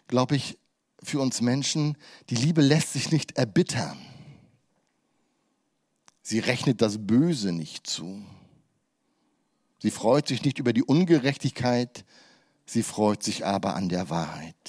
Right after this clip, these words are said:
Und dann wird es noch schwieriger. Sie erträgt alles.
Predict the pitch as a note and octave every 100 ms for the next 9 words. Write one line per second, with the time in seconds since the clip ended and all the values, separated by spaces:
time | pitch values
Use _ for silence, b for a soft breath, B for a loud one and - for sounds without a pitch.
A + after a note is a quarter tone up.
0 | - - - _ _ _ _ _ _ _
1 | _ _ _ _ _ _ _ _ _ _
2 | _ G#2 G#2+ G#2+ G#2+ G#2+ A#2+ - - C3
3 | B2+ C3 C3 A#2+ C3 B2 - C3 - -
4 | C#3+ E3 F3 - - -